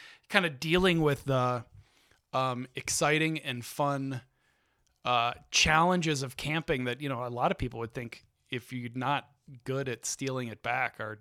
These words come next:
negatives, but if you are good at stealing those moments are amazing.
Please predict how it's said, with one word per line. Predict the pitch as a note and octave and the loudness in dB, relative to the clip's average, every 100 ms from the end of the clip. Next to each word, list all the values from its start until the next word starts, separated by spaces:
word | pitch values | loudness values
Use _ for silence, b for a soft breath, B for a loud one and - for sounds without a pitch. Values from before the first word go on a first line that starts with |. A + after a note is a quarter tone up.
| A2+ | -10
negatives, | B2 D3 A2 G#2+ - - | -6 -6 -6 -8 -10 -10
but | A2 A2 - | -12 -12 -12
if | A#2 - | -12 -10
you | A2+ | -4
are | B2 C#3+ | 0 0
good | C3 A#2 | -2 -6
at | - | -6
stealing | - C3 C3 A#2 | -6 -4 -4 -4
those | A#2 G#2+ A2+ | -6 -8 -6
moments | B2 B2+ G#2+ A2+ | -6 -6 -8 -10
are | A2 G#2 - | -12 -14 -16
amazing. | G#2+ A2 C#3 A2+ G2 G#2 | -12 -6 -6 -6 -12 -16